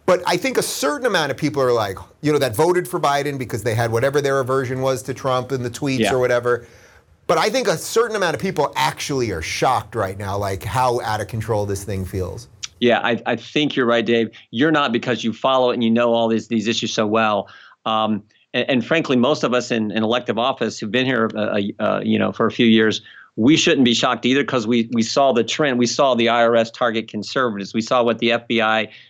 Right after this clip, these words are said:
Speaker 2: did to, with the dossier and with the Trump campaign, and we saw what they did with Ca-, so we've seen all this sort of progress. So it, it, it sh-, it's still frightening, it's still scary, but we sort of kind of saw some of this coming.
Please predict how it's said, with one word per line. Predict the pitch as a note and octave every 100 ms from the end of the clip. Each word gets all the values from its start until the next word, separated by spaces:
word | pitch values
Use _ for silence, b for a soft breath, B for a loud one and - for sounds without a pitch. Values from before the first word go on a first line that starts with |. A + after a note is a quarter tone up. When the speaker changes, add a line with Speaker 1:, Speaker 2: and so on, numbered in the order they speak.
| - G2+
Speaker 2:
did | B2 A#2
to, | - B2 A#2 A2
with | A#2 A2+
the |
dossier | G#2+ A2+ A#2 B2+ A2+
and | A2+
with | A2
the | G#2+
Trump | - A2+ -
campaign, | A#2 A2 G2+ D3 B2 A2
and | A2 A2+
we | A#2
saw | A#2 A#2+
what | A#2+
they | A#2
did | A#2
with | A2+ A2
Ca-, | - D3+ -
so | D3+
we've | C#3 B2+
seen | - F3 C#3+
all | C3
this | B2 A#2 B B -
sort | - B2+
of |
progress. | B2+ A2+ C#3 B2
So | A#2+
it, | A2+
it, | A#2 A2 b b -
it | A2+
sh-, | - - -
it's | A2+ -
still | - G3+
frightening, | - E3+ D3 D3+
it's | A#2+
still | - D3
scary, | - F3 C#3 A2+ A2 b b A2+
but | B2+ B2+
we | B2
sort | - F3
of | D3
kind | C#3+ C#3
of | A#2
saw | - C#3+
some | B2+ D3+ C#3
of |
this | A#2 A2
coming. | - E3 A2